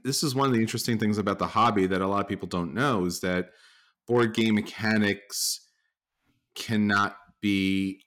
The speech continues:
owned so therefore, these, I, you know, these mechanics are available to be utilized in other games. And since they're not trademarked in that kind of way particular, then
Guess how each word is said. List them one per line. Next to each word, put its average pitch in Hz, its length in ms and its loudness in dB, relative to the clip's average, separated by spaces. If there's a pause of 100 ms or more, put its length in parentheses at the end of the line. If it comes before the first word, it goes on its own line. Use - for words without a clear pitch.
owned 98 760 2 (840)
so 107 300 2
therefore, 104 640 4
these, 98 560 0
I, 95 220 -2 (100)
you - 180 -8
know, 90 240 -2
these 92 360 -6
mechanics 110 460 -2
are 98 100 4
available 98 680 2
to - 160 -14
be 104 120 -2
utilized 98 520 0
in 95 80 -4
other 90 160 -2
games. 101 760 -2 (420)
And 101 500 0
since 110 260 -2
they're 101 180 2
not 101 300 0 (300)
trademarked 104 640 0
in 98 60 -2
that 92 200 -2
kind 98 140 -4
of 90 80 -2
way 95 140 2
particular, 98 560 0
then 98 340 0